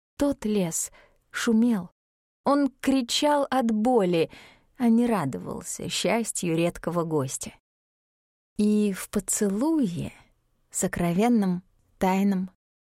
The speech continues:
спрятавшемся где-то в уголке миров этого парка,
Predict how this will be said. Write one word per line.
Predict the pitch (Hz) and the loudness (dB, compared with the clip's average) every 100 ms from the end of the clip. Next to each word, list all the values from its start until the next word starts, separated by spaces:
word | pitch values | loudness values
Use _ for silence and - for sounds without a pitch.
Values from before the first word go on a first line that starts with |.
| _ | _
спрятавшемся | - - 262 269 240 - 220 190 214 | -6 0 2 2 -2 0 0 0 0
где-то | 185 220 220 | 0 0 0
в | 202 | 0
уголке | 208 208 208 196 262 | 2 2 0 0 2
миров | 240 226 247 240 | 4 4 2 0
этого | 233 233 202 208 | -2 -2 -2 -4
парка, | - 277 269 - 214 | -2 -4 -4 -2 -2